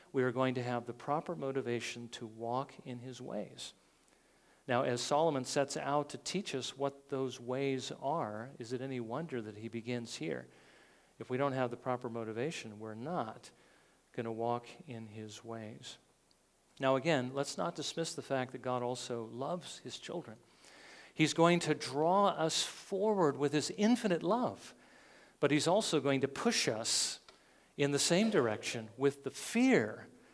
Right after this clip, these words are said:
of what he may do to us if we stubbornly refuse to walk in his ways.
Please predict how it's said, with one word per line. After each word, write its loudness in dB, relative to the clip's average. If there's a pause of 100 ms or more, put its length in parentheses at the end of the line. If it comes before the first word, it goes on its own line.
(420)
of 4
what 8
he 4
may 6
do 4
to 0
us -4 (880)
if -4
we -2
stubbornly 0
refuse -4
to -8
walk -2 (880)
in -6
his -8
ways. -10